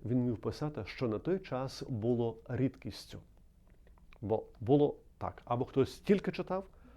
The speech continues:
або хтось тільки писав. Поєднати в єдине ціле, м, ці дві можливості не мав, е, не мали змоги багато хто з людей. Тобто Франциск на той час, на той рівень освіти, досить таки є освіченою людиною.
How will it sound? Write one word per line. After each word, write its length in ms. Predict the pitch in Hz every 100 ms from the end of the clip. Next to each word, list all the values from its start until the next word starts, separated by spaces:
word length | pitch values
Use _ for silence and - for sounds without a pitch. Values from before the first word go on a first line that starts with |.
| - -
або 240 | 120 127
хтось 320 | - 127 - -
тільки 300 | 143 113 104
писав. 360 | - 101 107 - - - - -
Поєднати 720 | - 147 170 156 185 151 135
в 80 | 123
єдине 440 | 110 127 131 127 127
ціле, 600 | - 143 139 120 113 110
м, 340 | 123 113 113 107
ці 240 | - 151
дві 180 | 110 127
можливості 760 | 120 117 208 170 151 - 156 139 -
не 320 | 117 113 120
мав, 480 | 117 123 123 131 131 -
е, 40 | 123 113 113
не 120 | 120
мали 240 | 123 120
змоги 320 | 104 131 110 107
багато 340 | 98 107 104
хто 180 | - 110
з 120 | -
людей. 160 | 98 90 - - -
Тобто 180 | 151 208
Франциск 380 | 220 311 - - -
на 260 | 131 131 135
той 260 | - 131 95
час, 480 | - 92 110 - - - - - -
на 140 | 113
той 240 | 113 127
рівень 300 | 120 104 98 -
освіти, 500 | - - 381 415 339 - - - - -
досить 360 | 127 165 175 226
таки 260 | 143 - 131
є 100 | 123
освіченою 680 | 131 - - 113 - 98 95
людиною. 340 | 98 95 92